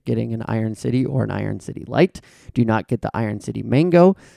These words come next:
because Dave Wannstedt will be super mad at you. So thank you to them. Uh, thank you for listening to this episode. Remember that you can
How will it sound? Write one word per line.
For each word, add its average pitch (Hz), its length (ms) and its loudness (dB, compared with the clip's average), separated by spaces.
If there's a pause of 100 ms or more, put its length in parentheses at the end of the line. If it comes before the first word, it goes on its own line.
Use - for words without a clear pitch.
(120)
because 113 440 0
Dave 117 240 2
Wannstedt 107 520 -2
will 104 140 0
be - 140 -14
super 135 560 2
mad 123 320 -8
at - 160 -14
you. - 240 -14 (100)
So 98 380 -12 (580)
thank 170 240 4
you 180 80 4
to 165 140 0
them. 156 480 4 (320)
Uh, 110 240 2
thank 143 320 0
you 151 180 8
for 143 180 2
listening 131 460 0
to 127 120 -8
this 117 300 -8
episode. 156 680 0
Remember 123 480 2
that 117 140 -2
you 117 160 -4
can 110 360 -4